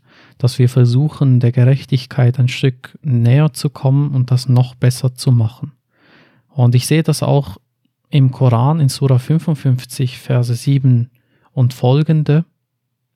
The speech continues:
Dort heißt es: „Und er stellte die Waage auf, damit ihr nicht hinsichtlich der Waage überschreitet. Und erhaltet das Gewicht mit der Gerechtigkeit aufrecht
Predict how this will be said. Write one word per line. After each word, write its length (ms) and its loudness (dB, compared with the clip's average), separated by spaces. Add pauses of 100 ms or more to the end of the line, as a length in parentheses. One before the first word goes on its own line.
(640)
Dort 240 -4
heißt 300 0
es: 280 -2 (680)
„Und 160 0
er 120 2
stellte 520 0
die 180 2
Waage 440 2
auf, 460 -8 (600)
damit 400 2
ihr 220 2
nicht 320 0
hinsichtlich 800 0
der 200 4
Waage 380 2
überschreitet. 1040 -2 (1000)
Und 160 2
erhaltet 500 0
das 180 0
Gewicht 520 0
mit 160 0
der 80 2
Gerechtigkeit 800 0
aufrecht 680 -2